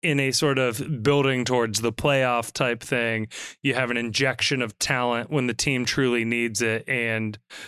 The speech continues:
assuming they haven't floundered, you know, horrifically in the first part of the season, which I don't think they would, um, even as the roster's constructed now.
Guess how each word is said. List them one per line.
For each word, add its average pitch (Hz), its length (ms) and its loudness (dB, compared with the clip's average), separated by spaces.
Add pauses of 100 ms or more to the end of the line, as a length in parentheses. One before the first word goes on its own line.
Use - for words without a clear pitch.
(140)
assuming 139 540 2
they 127 140 2
haven't 120 380 0
floundered, 127 920 0 (120)
you 185 440 -2
know, 127 200 2
horrifically 135 1000 2
in 120 80 0
the 120 80 0
first 139 280 0
part 131 120 0
of 113 60 -4
the 117 80 0
season, 117 320 0
which 117 160 -4
I 139 60 -8 (100)
don't 147 240 0
think 135 200 -2
they 123 120 0
would, 113 460 0 (520)
um, 117 600 0 (320)
even 147 260 2
as 131 200 2
the 135 80 2
roster's 127 400 0
constructed 117 500 -4
now. 113 320 -2